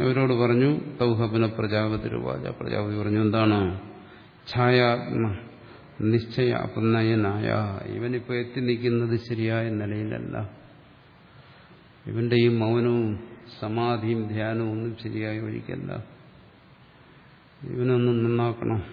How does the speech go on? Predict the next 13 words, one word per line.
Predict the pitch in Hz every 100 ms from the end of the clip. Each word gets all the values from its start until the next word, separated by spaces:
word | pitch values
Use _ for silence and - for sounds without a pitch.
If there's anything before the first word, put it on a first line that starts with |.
| - - - - - - - - - - -
ഛായാത്മ | - 123 131 127 127 135 127
നിശ്ചയ | 120 - 131 -
അപനയനായ. | - - 127 123 120 123 - 113 113 107 107 117 113 107 90 - - - - - - - -
അവൻ | 110 110
വാസ്തവത്തെ | 113 117 113 135 123 120 113
അല്ല | 113 117 113
ഗ്രഹിച്ചിരിക്കുന്നത്, | 113 117 113 117 110 123 123 120 117
പ്രതിബിംബത്തെയാണ്. | 117 113 120 120 117 113 135 - 123 101 - - - - - - - - - - - -
ഇവനൊരു | 120 123 123 110
ഭ്രമത്തിലാണ്, | 117 123 120 135 123 117 123 117 85 - - - - - -
ആ | - 117 113
ബോധം | 120 117 120
മാറ്റണം. | 110 110 113 117